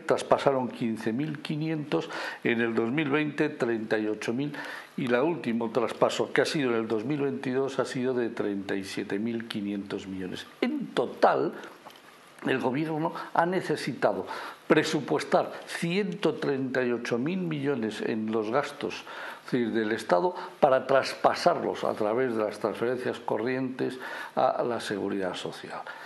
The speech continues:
Desde luego, esta es una situación que, sumada a la deuda más las, eh, transferencias, nos ha llevado a que el órgano de la seguridad social tenga un déficit real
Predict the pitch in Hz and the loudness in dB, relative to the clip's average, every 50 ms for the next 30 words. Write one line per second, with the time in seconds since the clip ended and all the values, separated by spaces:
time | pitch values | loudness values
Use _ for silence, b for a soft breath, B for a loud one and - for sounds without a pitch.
0 | B B B B B B B B B - - - 139 120 131 135 156 175 185 175 | B B B B B B B B B 0 2 2 4 4 4 4 4 4 4 4
1 | 147 139 - 160 143 - 143 147 135 107 131 127 131 127 120 135 151 165 175 151 | 2 2 2 2 0 2 2 0 0 0 0 2 2 2 2 2 0 0 0 0
2 | - - 143 127 - - 120 107 117 139 147 143 143 139 139 135 131 127 135 139 | 2 2 2 2 2 0 0 4 6 6 6 6 6 6 6 6 4 4 4 2
3 | 131 127 120 104 107 101 101 101 101 101 101 98 95 95 95 92 87 - - - | 2 2 2 2 2 2 2 2 2 2 2 2 0 0 -2 -2 -2 -4 -4 -2
4 | 101 95 95 95 - 120 107 104 101 101 117 117 135 151 147 - - 160 160 160 | -2 -2 -4 -4 -2 -2 -2 -2 -2 -2 0 0 0 0 0 -2 -2 -2 -2 -2
5 | 139 135 127 107 - 135 139 135 139 131 143 139 147 147 - - 117 107 - - | -2 -4 -4 -2 0 0 0 0 2 2 2 2 2 2 2 2 0 0 -2 -4
6 | - - 123 113 B B B B B B B B B B B B - - - - | -4 -2 -2 -2 B B B B B B B B B B B B -20 -20 -20 -20
7 | - - - - - - - - - - - - 139 127 131 165 190 175 135 117 | -20 -20 -20 -20 -20 -20 -20 -20 -20 -8 -2 -2 0 2 4 4 2 2 2 0
8 | 104 101 98 92 - - - 110 113 107 107 104 - - 110 107 113 127 127 123 | 0 0 0 -4 -6 -4 -2 0 2 2 0 0 -2 -2 -2 0 2 2 0 0
9 | - - 110 - - 131 131 131 131 123 127 - 143 135 131 135 135 - - 190 | 0 -2 -4 -2 -2 -2 0 0 0 -2 -2 -2 -2 -2 -2 -2 -4 -4 -2 -2
10 | 180 196 185 165 139 151 165 151 - - - 117 - - - 123 110 - - - | 0 0 0 0 2 2 2 2 0 -4 -6 -6 -6 -6 -6 -8 -8 -8 -8 -6
11 | 131 123 123 127 127 127 135 139 151 151 | -4 0 0 2 2 2 2 2 2 0